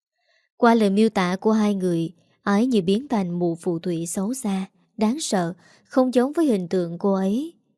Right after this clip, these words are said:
trước mắt cô. Nhưng nói gì đi chăng nữa, thì Châu vẫn tin vào cái mà mình nhìn thấy hơn hết. "Cảm ơn hai người nha, chị sẽ cẩn thận."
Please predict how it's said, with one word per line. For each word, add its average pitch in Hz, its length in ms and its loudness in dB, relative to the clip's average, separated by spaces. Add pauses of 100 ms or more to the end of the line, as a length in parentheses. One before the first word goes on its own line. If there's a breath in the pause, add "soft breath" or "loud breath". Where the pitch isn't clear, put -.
(220)
trước 226 220 -2
mắt 247 240 -2
cô. 185 280 -4 (1300)
Nhưng 233 240 2
nói 262 260 2
gì 190 200 4
đi 190 100 0
chăng 202 260 0
nữa, 190 360 0 (340)
thì 233 100 2
Châu 262 220 4
vẫn 220 260 -2
tin 262 300 4
vào 208 220 2
cái 226 320 2
mà 294 140 0
mình 180 260 0
nhìn 170 260 -2
thấy 208 240 0
hơn 190 260 0
hết. 233 260 0 (1400)
"Cảm 220 200 2
ơn 247 100 4
hai 233 160 4
người 214 260 2
nha, 220 300 0 (240)
chị 214 160 2
sẽ 208 160 -2
cẩn 208 280 -2
thận." 185 260 -2